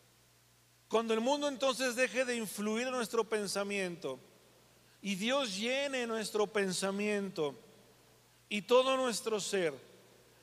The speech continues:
entonces nuestras oraciones tendrán otro sentido. Dejarán de ser oraciones egoístas,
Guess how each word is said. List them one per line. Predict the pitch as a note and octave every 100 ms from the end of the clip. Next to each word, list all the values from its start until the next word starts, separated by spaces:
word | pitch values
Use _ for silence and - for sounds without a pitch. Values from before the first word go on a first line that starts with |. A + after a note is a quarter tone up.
| -
entonces | F#3+ F#3+ A3 B3+ B3+ - A3+
nuestras | G#3+ G3+ G#3+ G3+ G3+
oraciones | G3 F3+ - G#3 A#3 C#4 B3 A#3+ A#3 - - - - - - -
tendrán | G3+ G3+ G#3 G#3
otro | G3+ G#3+
sentido. | F3+ F#3 F3 G3+ G3 D3+ A#2+ - - - - - _ _ _ _ _ _ _ _ _ -
Dejarán | G3 F#3 G#3 A#3
de | B3
ser | A#3 A#3+
oraciones | A#3 G3 A3 A3+ A3+
egoístas, | A3+ G#3+ G#3+ A#3+ A3+ - E3 C3 -